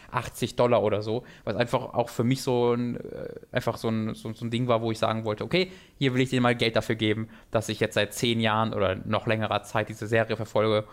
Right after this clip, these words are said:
und da, äh, unzählige Stunden an Freude mit hatte. Und z-, zudem ist diese Blu-ray Collection sehr cool und sieht toll aus und hat viele Extras, deswegen habe ich mir die gekauft, äh, und hatte sehr viel Freude damit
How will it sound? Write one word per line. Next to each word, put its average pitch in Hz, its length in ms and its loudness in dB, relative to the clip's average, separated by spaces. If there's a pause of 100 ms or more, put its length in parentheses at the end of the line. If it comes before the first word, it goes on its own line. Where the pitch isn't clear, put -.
(200)
und 110 160 -8
da, 98 340 4
äh, 101 60 0
unzählige 110 640 -2
Stunden 110 380 -4
an 104 100 -8
Freude 120 340 2
mit 110 200 -4
hatte. 113 240 -2 (260)
Und 120 220 -2
z-, - 260 -12
zudem 107 280 -2
ist - 100 -8
diese 101 200 -6
Blu-ray 101 340 -2
Collection 101 420 -6
sehr 98 140 -2 (120)
cool 131 240 2 (240)
und 110 100 -8
sieht - 140 -12
toll 107 140 -2
aus 120 280 4
und 104 140 -6
hat - 140 -8
viele 104 180 0
Extras, 98 380 -4
deswegen 95 340 -6 (240)
habe 107 140 2
ich 98 100 -4
mir 98 60 -2
die 98 80 2
gekauft, 185 420 2 (340)
äh, 139 220 8
und 127 140 6
hatte 131 100 0
sehr 127 100 4
viel 123 80 -2
Freude 214 260 6
damit 214 300 2